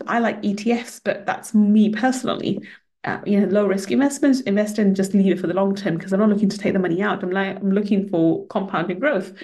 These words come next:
But you do what's necessary for you, what can work with your risk tolerance and your goals. You know, if you're saving up for kids' education, college education, house, whatever,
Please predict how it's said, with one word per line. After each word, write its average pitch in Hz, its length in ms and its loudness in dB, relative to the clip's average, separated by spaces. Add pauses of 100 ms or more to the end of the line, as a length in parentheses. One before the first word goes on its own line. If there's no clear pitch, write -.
(500)
But - 380 -4
you 240 500 4
do 302 220 4
what's 262 320 -2
necessary 240 580 0
for 233 180 -2
you, 240 280 4
what - 320 -4
can 208 220 0
work 214 320 0
with 214 180 2
your 220 300 2
risk - 260 0
tolerance 156 400 -4
and 190 160 2
your 226 120 4
goals. 220 580 0 (380)
You 214 100 0
know, 190 80 0
if 196 100 0
you're 202 80 2
saving 202 400 0
up - 180 -4
for 196 120 0
kids' 196 420 -4
education, 196 640 -2
college 247 240 0
education, 180 720 -2
house, 226 460 -4
whatever, 277 480 -2